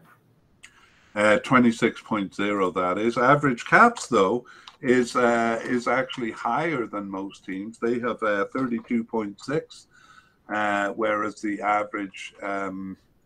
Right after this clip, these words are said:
is, uh, among, uh, among all the teams we've done so far is twenty-seven. So that indicates a bit more experience, uh,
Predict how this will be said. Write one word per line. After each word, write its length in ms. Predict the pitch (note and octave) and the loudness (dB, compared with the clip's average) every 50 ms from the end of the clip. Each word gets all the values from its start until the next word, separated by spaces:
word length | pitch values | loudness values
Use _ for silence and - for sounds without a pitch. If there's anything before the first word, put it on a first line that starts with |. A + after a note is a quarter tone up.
| _ _ _ _ _ _ _ _ _ _ _ _ | _ _ _ _ _ _ _ _ _ _ _ _
is, 420 | G2+ G2+ G2 G2 F#2+ F#2 - - - - | -6 -6 -4 -4 -6 -8 -14 -18 -10 -6
uh, 340 | G2+ G2+ G2 F#2+ F#2+ F#2 F#2 F#2 | -4 -2 0 0 0 -2 -2 -2
among, 480 | G#2+ A2 A2+ A2+ A2+ G#2 G2+ G2 - - _ _ _ _ _ _ | 0 2 2 2 0 0 -4 -8 -10 -14 _ _ _ _ _ _
uh, 300 | - - G#2+ G#2 G2 F#2+ - | -6 -2 0 0 0 0 -2
among 300 | A2+ A2 A2+ G#2 G2+ G2 | -2 0 0 0 0 0
all 160 | G#2+ G#2+ G#2+ | -2 -2 -2
the 120 | G#2 G#2 | -4 -6
teams 380 | F#2+ - G#2+ G2+ F#2+ F#2+ F2+ - | -8 -6 -8 -8 -8 -8 -8 -6
we've 180 | G2+ F#2+ F#2 - | -6 -6 -6 -4
done 240 | G2 F#2+ F#2+ F#2 | -4 -4 -4 -6
so 260 | F2+ - - G2+ G2 F#2 | -8 -8 -8 -6 -6 -6
far 340 | - - G2 F#2+ F#2+ F#2+ | -6 -4 -2 0 0 -2
is 240 | F#2 F#2+ G2+ F#2+ - | -2 -6 -8 -8 -10
twenty-seven. 960 | - - - A2+ A2+ A2 G2+ F#2 - - A#2 A2 A#2+ A#2+ - F#2+ D2+ D2+ D2+ - _ _ _ - _ _ _ | -10 -4 -4 -2 -2 -2 -4 -4 -4 -2 0 0 2 0 0 -4 -6 -8 -12 -16 _ _ _ -20 _ _ _
So 420 | _ - - G2 F#2+ F#2 F#2 F2+ F2+ - | _ -4 0 0 2 2 0 -4 -2 0
that 260 | G#2+ G#2 G#2+ G#2 - | 2 2 2 2 0
indicates 640 | - G#2+ G2+ G2 G2+ G2 - - F#2+ F#2+ F#2 - - | -4 -8 -6 -6 -8 -10 -8 -8 -8 -8 -8 -8 -12
a 80 | G2 F#2 | -12 -8
bit 240 | - G2 F#2 F2+ | -6 -8 -8 -6
more 320 | A2+ A2 G2+ G2+ G2+ G2 - | -6 -6 -4 -2 -2 -2 -2
experience, 1000 | F#2+ F#2 - - - - A2 G#2 G#2 A2 A2 G#2 F#2+ F2+ F2+ F2 - - - | -4 -8 -8 -12 -8 -6 -4 -2 -2 -2 -2 -2 -4 -6 -8 -10 -10 -12 -10
uh, 360 | F#2 F#2+ F#2 F2+ F2+ F2+ F2+ | -8 -6 -4 -4 -4 -4 -6